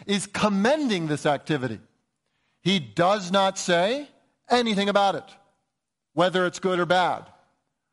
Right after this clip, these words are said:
whether she was doing it out of faith or not, whether she was doing it out of love for God or not. We simply do not know. One of the things we do when we try to teach the Bible is to say what's there in the text. I cannot tell you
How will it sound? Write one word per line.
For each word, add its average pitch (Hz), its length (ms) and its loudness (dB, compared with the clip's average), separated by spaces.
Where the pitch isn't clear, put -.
whether 175 280 0
she 190 140 -2
was 170 140 -2
doing 185 240 -2
it 185 100 2
out 175 100 -2
of 180 100 -2
faith 185 640 -2
or 151 140 0
not, 170 400 0
whether 180 260 2
she 190 160 -2
was 175 140 -2
doing 180 260 -2
it 180 100 2
out 180 120 2
of 160 100 -4
love 190 220 2
for 185 140 -2
God 180 320 2
or 175 160 0
not. 180 260 2
We 196 140 0
simply 165 540 -2
do 147 240 -2
not 156 240 2
know. 208 440 0
One 147 200 0
of 175 60 0
the 196 80 -2
things 196 280 -4
we 185 120 -2
do 185 180 0
when 190 100 -4
we 165 80 -4
try 165 160 0
to 160 80 -4
teach 170 220 -4
the 156 80 -4
Bible 175 340 2
is 143 100 -8
to 139 80 -8
say 180 360 0
what's 175 340 -2
there 170 300 2
in 165 180 0
the 156 80 -4
text. 185 440 -2
I 190 160 4
cannot 202 480 0
tell 202 260 2
you 120 260 -6